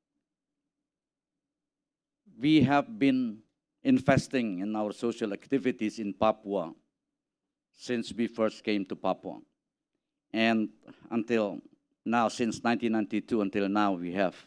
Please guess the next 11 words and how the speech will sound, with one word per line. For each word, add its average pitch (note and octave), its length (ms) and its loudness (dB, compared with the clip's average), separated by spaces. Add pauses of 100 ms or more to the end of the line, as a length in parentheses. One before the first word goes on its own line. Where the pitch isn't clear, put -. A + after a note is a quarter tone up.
(340)
spent G#2+ 480 0 (160)
or D2+ 200 -14 (240)
we G2 120 -4
have F#2 160 -4
invested G2+ 580 -2 (1120)
more A#2+ 180 4
than A#2 140 2
two C3 140 2
billion A2 300 4
dollars F#2+ 520 2
for E2+ 220 -8